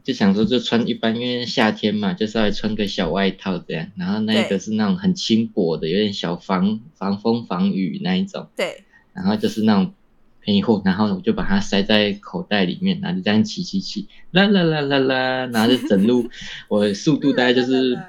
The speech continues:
Speaker 1: 嗯，我骑车的时候比较快一点，大概也就七八十，然后这样骑，
Speaker 2: 嗯。
Speaker 1: 然后骑完一个下坡之后，突然
Speaker 2: 嗯。
Speaker 1: 顿跳了一下，然后就，
Speaker 2: 嗯。
Speaker 1: 诶，好像什么东西掉了，然后继续骑，
Speaker 2: <laughs>
Speaker 1: 然后就，诶，诶，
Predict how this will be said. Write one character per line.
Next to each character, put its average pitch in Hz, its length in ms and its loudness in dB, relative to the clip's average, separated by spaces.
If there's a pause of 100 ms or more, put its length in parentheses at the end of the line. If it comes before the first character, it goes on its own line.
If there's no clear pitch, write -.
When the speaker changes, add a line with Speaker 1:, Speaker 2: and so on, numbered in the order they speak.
Speaker 1:
嗯， 95 160 0
我 95 60 0
骑 98 200 -4
车 139 180 4
的 127 60 4
时 131 80 0
候 127 80 2
比 107 80 -2
较 113 140 4
快 107 280 -2
一 107 60 0
点， - 200 -6
大 101 100 0
概 110 80 2
也 92 120 2
就 110 160 2
七 107 320 -6
八 98 300 0
十， - 260 -14
然 - 140 -12
后 - 40 -2
这 113 60 0
样 117 100 -2
骑， 233 60 -2
Speaker 2:
嗯。 190 260 0
Speaker 1:
然 - 80 -6
后 110 60 0
骑 104 240 -2
完 107 100 4
一 113 40 4
个 107 100 6
下 110 240 0
坡 104 160 0
之 107 80 -4
后， 110 100 0
突 104 60 -2
然 101 320 -2
Speaker 2:
嗯。 208 140 -2
Speaker 1:
顿 117 380 4 (340)
跳 135 180 0
了 104 100 4
一 104 40 0
下， 104 240 0
然 95 80 0
后 101 80 0
就， 110 120 0
Speaker 2:
嗯。 208 360 -2
Speaker 1:
诶， 175 200 0 (680)
好 107 100 -12
像 147 180 -4
什 117 140 0
么 98 100 2
东 107 100 2
西 120 100 2
掉 117 300 2
了， 82 140 -2
然 95 140 0
后 110 60 -2
继 117 120 -4
续 117 140 -2
骑， - 320 -8 (140)
Speaker 2:
<laughs> - 60 -20
Speaker 1:
然 104 140 -4
后 113 60 0
就， 135 100 2
诶， 135 400 -2
诶， 165 200 -4